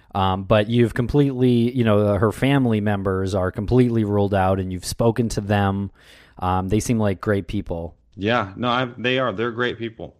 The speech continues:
Speaker 2: They, I've, I've developed a real relationship with these, uh, people. And obviously, when your ex-wife or your separated wife, it goes missing, you're, as the husband,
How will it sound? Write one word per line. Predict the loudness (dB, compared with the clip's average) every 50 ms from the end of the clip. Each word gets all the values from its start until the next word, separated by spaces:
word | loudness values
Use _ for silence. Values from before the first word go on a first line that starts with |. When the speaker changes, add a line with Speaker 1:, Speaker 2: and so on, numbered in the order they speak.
| _
Speaker 2:
They, | -12 -8 -8 -6 -6 -6
I've, | -6 -6 -6 -6 -6 -8 -10 -8
I've | -8 -8 -6 -8
developed | -12 -4 -2 -2 -2 -2 -4 -8 _ _
a | -6 -4 -4 -2 -4 -4 -4
real | -4 -4 -4 -4
relationship | -4 -4 -2 -2 -4 -4 -6 -8 -8 -8 -8 -8
with | -8 -6
these, | -6 -6 -6 -6 -8 -12 -14 _ _ _ _ _ _ _ _ _ -6
uh, | -4 -4 -4 -6
people. | -6 -8 -8 -8 -8 -10 -10 -10 -10 -8
And | -6 -4 -4 -4 -4 -4 -6 -6 -8 _ _ _ _ _ _ _ _ _
obviously, | -4 -4 -2 -2 -4 -6 -6 -6 -6 -6 -6 -6
when | -6 -6 -6 -4 -4 -2 -4 -4 -4 -6 -8 -10 -14 _ _ _ _
your | -10 -6 -4 -4 -2 -4 -4 -4 -4
ex-wife | -6 -6 -6 -10 -12 -8 -4 -4 -2 -4 -4 -6 -6
or | -6 -4
your | -4 -4
separated | -6 -6 -6 -6 -4 -4 -4 -2 -2 -2 -2
wife, | 0 0 0 -2 -4 -6 -10
it | -10 -6 -4
goes | -4 -4 -4 -4
missing, | -4 -4 -4 -4 -6 -6 -6 -6 -6 -8 -8 -8
you're, | -4 -2 0 0 0 0 -2 -4
as | -4 -8 -6 -6
the | -8 -6
husband, | -4 -4 -4 -4 -4 -6 -6 -6 -6 -8 -8 -12 -18